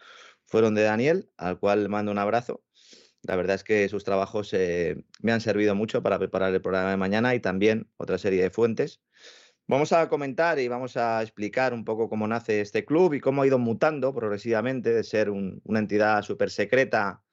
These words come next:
a ahora, pues, entrar un poco en esa dinámica de falsa transparencia en la cual, pues, tiene un papel protagonista indiscutiblemente el Foro Económico Mundial, que es como el gabinete de prensa de todos estos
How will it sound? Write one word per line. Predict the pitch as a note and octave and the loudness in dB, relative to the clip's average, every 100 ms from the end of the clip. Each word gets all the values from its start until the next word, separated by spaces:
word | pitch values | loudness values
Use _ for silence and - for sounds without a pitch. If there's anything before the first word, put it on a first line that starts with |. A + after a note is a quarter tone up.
| _ _ _ _ | _ _ _ _
a | - G#2+ | -2 2
ahora, | A2+ B2+ A#2 | 2 2 2
pues, | G#2+ G#2 | -2 -8
entrar | G#2 G2+ | -6 -4
un | G#2+ G#2 | -4 -2
poco | G#2 G2+ | -4 -2
en | G2+ | -2
esa | G2+ G#2 | 0 0
dinámica | G2 G#2 G#2 F#2 G2 | 0 0 -2 -2 0
de | F#2+ | 0
falsa | F#2+ G2+ G2 | -2 -4 -2
transparencia | F#2+ F#2+ F#2+ G2 G#2 G2 G2 E2 _ _ _ - _ _ _ | -2 -2 0 0 0 0 0 -2 _ _ _ -20 _ _ _
en | - | -2
la | G2 F#2+ | 0 2
cual, | A2 B2+ | 0 0
pues, | G#2+ - | -4 -2
tiene | F#2+ F#2+ E2+ D2 C#2+ | -4 -2 -4 -6 -8
un | E2+ | -6
papel | D#2 D#2 | -6 -6
protagonista | C#2 D#2 D#2 D2+ F2 - D#2+ | -6 -6 -6 -4 -6 -4 -4
indiscutiblemente | D#2+ D#2 D#2+ - F2 E2+ E2+ E2 | -4 -6 -8 -4 -2 2 0 0
el | D#2 | -2
Foro | F#2+ E2+ | 0 0
Económico | F#2 F#2 F#2 F#2 | 0 0 0 2
Mundial, | F#2+ G2+ A#2 B2 | 4 4 4 2
que | G2+ | -2
es | G2 | -2
como | A2+ G#2+ | -2 0
el | G#2 | 0
gabinete | G2 G2+ G#2 G#2+ A2 | 0 -2 0 0 2
de | G#2+ | 2
prensa | F2+ A2 G#2 G#2 | 2 -2 -2 -2
de | G2 | -4
todos | F2 F#2+ | -2 -4
estos | F#2+ - F#2+ | -4 -6 -6